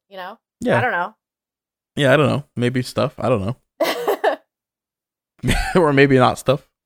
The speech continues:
Speaker 1: Yeah.
Speaker 2: Um, <sighs> do you, I mean, do you feel like it's everyone's responsibility,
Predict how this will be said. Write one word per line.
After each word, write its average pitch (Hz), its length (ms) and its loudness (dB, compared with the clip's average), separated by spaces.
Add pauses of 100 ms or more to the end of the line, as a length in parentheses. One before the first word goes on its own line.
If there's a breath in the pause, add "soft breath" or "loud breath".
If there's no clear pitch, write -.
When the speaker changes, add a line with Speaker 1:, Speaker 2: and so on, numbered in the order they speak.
(220)
Speaker 1:
Yeah. 202 200 -4 (420)
Speaker 2:
Um, 110 560 2 (2250)
<sighs> - 40 -2 (600 loud breath)
do 143 80 -6
you, 156 180 0
I - 80 0
mean, 175 240 -2
do 151 160 -8
you 180 80 -4
feel 202 260 -2
like - 380 -4 (1600)
it's 123 140 -6
everyone's 127 420 4
responsibility, 98 880 -2